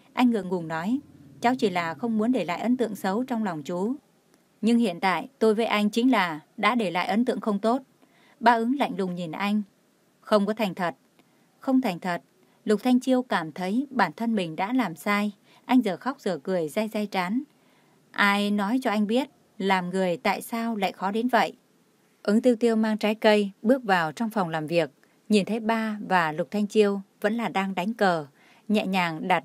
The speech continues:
đĩa trái cây lên trên bàn sách. Sau đó bước qua, ngồi bên cạnh Lục Thanh Chiêu. Lục Thanh Chiêu quay đầu nhìn cô, mỉm cười dịu dàng, sau đó lại tập trung tầm mắt vào bàn cờ. Ba Ứng liếc con gái,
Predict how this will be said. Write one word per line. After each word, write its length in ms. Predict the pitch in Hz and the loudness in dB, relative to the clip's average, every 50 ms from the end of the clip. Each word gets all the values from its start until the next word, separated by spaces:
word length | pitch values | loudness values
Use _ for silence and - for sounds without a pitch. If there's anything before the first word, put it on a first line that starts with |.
| 170 175 | 0 -2
đĩa 200 | 196 190 233 254 | 0 0 0 -2
trái 220 | - 202 196 226 | -2 -4 -4 -4
cây 260 | 214 - 220 208 202 | -2 0 0 2 2
lên 160 | 196 208 208 | 0 0 -2
trên 180 | 202 214 202 190 | -2 -4 -2 -2
bàn 180 | 185 165 143 139 | -2 -2 -4 -4
sách. 260 | - - 240 277 262 _ _ _ _ _ _ _ _ _ - | -4 -4 -4 -4 -6 _ _ _ _ _ _ _ _ _ -6
Sau 180 | - 240 226 | -2 0 0
đó 360 | 196 190 175 180 196 226 247 226 | 2 0 0 0 -2 -2 0 0
bước 200 | 233 285 277 269 | 0 -2 -2 0
qua, 380 | - 208 202 202 196 202 196 - - | 2 2 2 4 2 0 -4 -6 -4
ngồi 260 | - 202 190 175 165 | 0 2 4 4 4
bên 180 | 160 214 226 214 | 2 0 -2 0
cạnh 260 | - 202 175 - 175 | 0 -2 -2 0 -2
Lục 140 | 185 170 - | -4 -4 -4
Thanh 180 | - 196 202 196 | -4 -2 -2 0
Chiêu. 300 | - 208 196 196 190 180 - _ _ _ _ - - - - _ | 2 2 2 2 2 -2 -8 _ _ _ _ -20 -20 -20 -6 _
Lục 160 | 196 208 196 | 0 2 2
Thanh 160 | - 247 247 | 4 2 2
Chiêu 180 | 247 - 254 240 | 4 2 2 2
quay 160 | - 254 240 | 2 0 0
đầu 160 | 220 208 170 | 2 0 0
nhìn 240 | 165 170 180 151 147 | 0 -2 -4 -4 -2
cô, 320 | - - 208 208 208 208 202 - _ _ 220 | 0 2 2 2 2 0 -4 -8 _ _ 2
mỉm 240 | 202 185 160 151 | 2 2 2 0
cười 280 | 147 - 190 180 165 151 | 0 0 2 2 2 0
dịu 200 | 135 190 - - | 0 -4 -4 -2
dàng, 340 | - 185 180 170 160 147 147 - _ _ _ - | 0 2 2 2 0 -2 -8 -12 _ _ _ -4
sau 140 | - 240 226 | -2 0 0
đó 160 | 196 190 233 | 0 -2 -2
lại 240 | 240 220 180 - - - | -2 -2 -2 -4 -4 -4
tập 160 | 190 165 - - | -4 -6 -2 0
trung 200 | - 220 220 214 | 2 2 2 2
tầm 260 | 214 202 165 147 156 | 2 0 -2 0 -2
mắt 160 | 196 240 269 - _ _ | -2 -2 -2 -4 _ _
vào 180 | 190 185 170 156 | 2 4 4 4
bàn 200 | 170 165 156 139 | 2 -2 -2 -2
cờ. 300 | - 180 170 160 147 147 - _ _ _ _ _ - - - _ - | 2 2 2 4 2 0 -6 _ _ _ _ _ -20 -20 -18 _ 2
Ba 140 | 208 208 | 2 4
Ứng 260 | 202 - 196 185 208 233 | 4 2 0 0 2 2
liếc 180 | 226 262 269 | 2 2 2
con 160 | 254 220 214 | 2 0 0
gái, 400 | 202 190 175 175 190 233 262 294 | 2 0 0 0 0 0 -2 -2